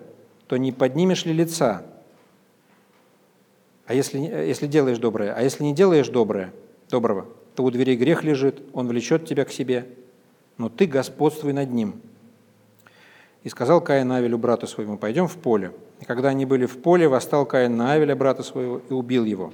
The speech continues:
И сказал Господь Каину: "Где Авель, брат твой?" Он сказал: "Не знаю. Разве я сторож брату свое-, своему?" И сказал Господь:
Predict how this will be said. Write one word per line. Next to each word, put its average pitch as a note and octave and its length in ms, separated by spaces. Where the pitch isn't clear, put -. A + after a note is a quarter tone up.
И C3+ 60
сказал E3 320
Господь D#3+ 400
Каину: A#2 440
"Где B2+ 280
Авель, D3 360
брат C3 400
твой?" G2+ 240
Он C#3+ 120
сказал: B2+ 640
"Не C#3 100
знаю. B2+ 420
Разве B2 240
я B2 120
сторож F3+ 280
брату C3+ 300
свое-, A#2 300
своему?" A#2+ 440
И C3+ 40
сказал F3+ 300
Господь: C#3+ 520